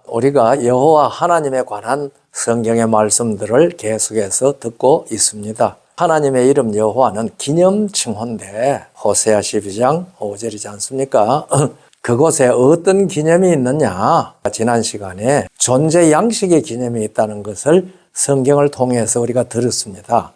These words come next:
그런데 오늘은 존재 원인의 기념이 있습니다. 성경은 여호와 하나님이 곧 만유시라고 표현하고 있거든요. 만물이라고도 표현하는데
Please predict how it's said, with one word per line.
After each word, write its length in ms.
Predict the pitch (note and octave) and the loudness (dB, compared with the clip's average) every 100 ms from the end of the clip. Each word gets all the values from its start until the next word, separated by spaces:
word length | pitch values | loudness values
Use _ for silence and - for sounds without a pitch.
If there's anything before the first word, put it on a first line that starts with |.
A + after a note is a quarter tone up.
| - | -4
그런데 360 | B2+ A#2+ G#2+ A2 | 0 0 2 4
오늘은 680 | B2+ C#3+ G#2+ B2 E3+ G2+ D#2+ _ _ - | 4 2 0 2 0 -2 -10 _ _ -4
존재 460 | - B2+ D#3 E3 | 0 4 4 6
원인의 680 | F#3+ C#3+ D3+ G#3+ C4+ A3 D#3 | 6 6 6 6 6 4 2
기념이 480 | - C3 C3 B2+ A2+ | -2 -2 -2 -2 -4
있습니다. 960 | G#2+ B2 A#2 B2+ A#2+ F#2+ G#2 C3+ - _ | -6 -8 -6 -4 -4 -2 -2 -2 -4 _
성경은 800 | - - D3+ F#3 G#3+ F#3+ D3 G#3+ - A#2 | -4 2 4 6 6 4 2 -2 -6 0
여호와 400 | A2+ A#2+ C#3 A#2 | 0 4 4 4
하나님이 480 | B2+ A2+ G2+ G2+ G2 | 0 -4 -8 -12 -4
곧 240 | B2+ B2+ - _ _ | 0 0 -2 _ _
만유시라고 1200 | G#2+ G#2+ A2+ B2+ F3 G#3+ A#3 A#3+ - C3+ - A#2+ | -6 -4 0 2 4 4 4 -2 -2 0 0 -4
표현하고 520 | - A2+ A2 G2 F#2+ G#2 | -2 -4 -4 -6 -12 -16
있거든요. 840 | - G#2+ A#2+ G2+ G2 A#2+ F3+ G3 _ _ | -12 -6 -6 -6 -4 2 2 0 _ _
만물이라고도 1080 | A2+ A#2+ C#3+ F#3+ E3+ G3+ A3+ E3 B2+ B2+ A#2 | 0 2 2 2 4 4 6 4 4 0 -2
표현하는데 1040 | - B2+ A#2 A2 A#2 C#3 F#2 F#2+ C3+ F#3 | -2 -2 -2 -6 -10 -10 -12 -4 -2 -4